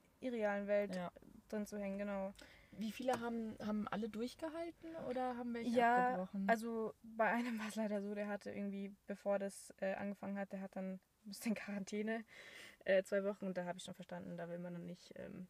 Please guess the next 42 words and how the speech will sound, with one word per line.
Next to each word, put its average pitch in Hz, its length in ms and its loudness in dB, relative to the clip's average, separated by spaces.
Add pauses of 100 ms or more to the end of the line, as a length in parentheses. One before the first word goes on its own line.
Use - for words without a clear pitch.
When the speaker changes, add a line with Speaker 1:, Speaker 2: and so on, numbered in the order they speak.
(100)
Speaker 1:
da - 80 -14
fühlst - 260 -12
du 185 60 -8
dich 180 120 -4
ja 180 80 -2
dann 175 160 -6
zwei 175 200 -6
Wochen 175 440 -4
Speaker 2:
Ja, 208 220 4
dann 214 100 4
Speaker 1:
komplett 269 200 6
alleine. 214 400 12
Speaker 2:
vereinsamst 285 480 6
du 247 100 4
dann 247 240 12
ein 233 60 -2
Speaker 1:
So, 214 60 -4
Speaker 2:
bisschen. 226 600 4 (460)
Speaker 1:
manche 214 360 4
haben 214 120 0
sich 202 100 -6
dann 196 140 0
auf 196 120 -2
WhatsApp 208 300 2
zum 208 100 -4
Beispiel 196 240 2
wieder 196 180 2
runtergeladen 190 840 0
oder, 180 540 2
ähm, 180 480 -4 (840)
halt 196 180 -4
einfach, 185 280 -2
weil's 180 260 -2
wegen 185 140 -4
der 180 140 -2
Arbeit 185 340 2
oder 185 160 2
sonstigen 190 400 -2
nicht 190 140 -4
Speaker 2:
Mhm. 208 60 0
Speaker 1:
hingehauen 196 380 0
hat. 196 200 -4